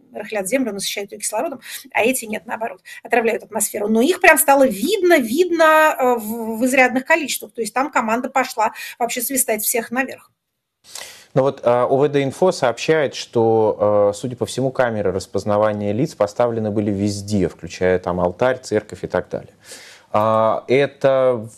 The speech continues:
Speaker 2: в общем, говорит нам о том, что власть ещё придёт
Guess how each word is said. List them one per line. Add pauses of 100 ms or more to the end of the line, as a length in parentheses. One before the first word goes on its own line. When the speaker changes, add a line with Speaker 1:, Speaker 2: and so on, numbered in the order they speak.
(200)
Speaker 2:
в
общем,
говорит
нам
о
том,
что
власть
ещё
придёт